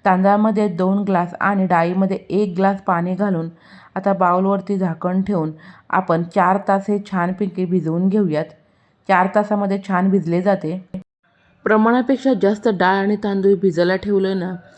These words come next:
तर डाळ आणि तांदूळ हलकासा भिजल्यानंतर उग्र वास येतो. त्यामुळे प्रमाणापेक्षा अजिबात डाळ आणि तांदूळ जास्त वेळ भिजवून घेऊ नये. आता डाळीमधील पाणी फेकून न देता हेच पाणी आपण डाळ आणि तांदूळ वाटण्यासाठी वापरणार आहोत.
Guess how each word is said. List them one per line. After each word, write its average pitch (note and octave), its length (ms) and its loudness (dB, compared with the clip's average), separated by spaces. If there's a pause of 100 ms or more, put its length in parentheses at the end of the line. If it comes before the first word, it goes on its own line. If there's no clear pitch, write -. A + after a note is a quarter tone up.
(280)
तर G3 80 -4
डाळ F3+ 320 2
आणि G3 220 -2
तांदूळ F#3 300 0
हलकासा F#3 500 -2
भिजल्यानंतर F3 480 0
उग्र E3 240 0
वास E3 300 -2
येतो. E3 180 -6 (520)
त्यामुळे G3+ 400 2
प्रमाणापेक्षा G3 760 0
अजिबात F#3 360 -2
डाळ F3+ 280 -2
आणि F#3 200 0
तांदूळ F#3+ 300 0 (480)
जास्त F#3 260 0
वेळ F#3+ 240 2
भिजवून F3+ 400 2
घेऊ F3 260 2
नये. F3 280 0 (800)
आता - 760 -6
डाळीमधील G#3+ 560 4
पाणी G#3+ 280 0 (100)
फेकून G3+ 420 0
न G3+ 140 -2
देता F3 300 -2 (420)
हेच A3 260 2
पाणी G#3 280 0
आपण F3 480 -4 (400)
डाळ F#3 260 4
आणि G3 300 0
तांदूळ F3+ 320 0
वाटण्यासाठी F3 600 -2
वापरणार E3+ 540 -4
आहोत. D#3+ 260 -6